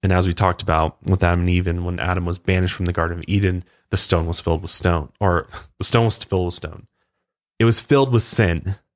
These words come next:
and that the black stone was given to him to erase the sin and allow him entrance back into heaven.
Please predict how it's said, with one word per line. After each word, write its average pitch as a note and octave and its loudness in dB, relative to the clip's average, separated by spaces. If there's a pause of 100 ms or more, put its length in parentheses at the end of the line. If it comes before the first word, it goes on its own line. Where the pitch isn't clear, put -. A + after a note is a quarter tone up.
(1400)
and G#2 2
that G2 0
the G2+ 0
black G#2+ 0
stone A2 0
was G2 0
given C3+ 0
to A2 0
him G#2+ 0
to G2 0
erase G#2 2
the G2 0
sin F#2+ 0
and F#2 0
allow F2+ 0
him F#2+ -2
entrance F2+ -4
back E2+ -4
into D#2+ -12
heaven. G2 -6